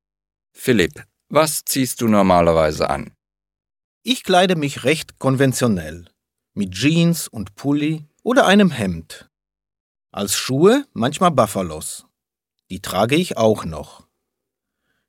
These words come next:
Speaker 2: In der Schule ist es mir relativ egal, wie ich angezogen bin. Ich mache mir nicht große Gedanken, was die Leute über mich denken könnten,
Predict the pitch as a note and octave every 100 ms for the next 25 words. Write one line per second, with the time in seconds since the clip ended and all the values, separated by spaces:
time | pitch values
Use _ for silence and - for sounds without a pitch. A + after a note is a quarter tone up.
0 | - C4 B3 - F#3+ G#3 E3 E3 D3 B2+
1 | G#2+ B2+ C3 C3 A2 G2+ F#2 G#2 A#2 G#2
2 | F2+ G2+ F#2+ F2+ G2+ G2 F#2+ G2 F#2 F2
3 | F2 E2 D2+ D2 D#2 _ _ _ _ _
4 | _ _ _ _ - G2+ B2 F3+ E3+ E3
5 | F#3+ - - A2 G#2+ A2 G2+ F#2+ F#2+ F#2+
6 | F#2 F#2 F2 - - G#2 G#2 F#2+ G2 B2
7 | D#3 C#3+ D3+ D#3 D#3 - A2+ A2+ G2+ F#2+
8 | F2+ F#2 - D2+ D2